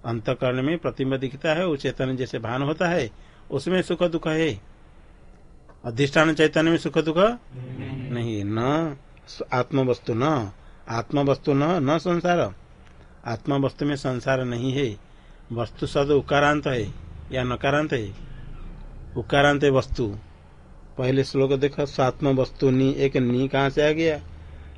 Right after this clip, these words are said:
Speaker 1: नात्म वस्तु न, एक न कहाँ से आ गया? वस्तु न, वस्तु नी। लघु पढ़ने वाले बताओ, वस्तु न, वस्तु नी में न कहाँ से आया? किसको मालूम है?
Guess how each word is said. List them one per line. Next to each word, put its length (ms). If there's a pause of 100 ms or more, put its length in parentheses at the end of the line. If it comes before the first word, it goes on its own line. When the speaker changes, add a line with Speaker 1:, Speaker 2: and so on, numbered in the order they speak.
(340)
Speaker 1:
नात्म 500
वस्तु 240
न, 80
एक 140
न 260
कहाँ 220
से 120
आ 100
गया? 240 (640)
वस्तु 340
न, 100 (360)
वस्तु 340
नी। 380 (460)
लघु 180
पढ़ने 260
वाले 180
बताओ, 340
वस्तु 280
न, 100
वस्तु 540
नी 140
में 120
न 220
कहाँ 180
से 140
आया? 260 (3750)
किसको 260
मालूम 260
है? 260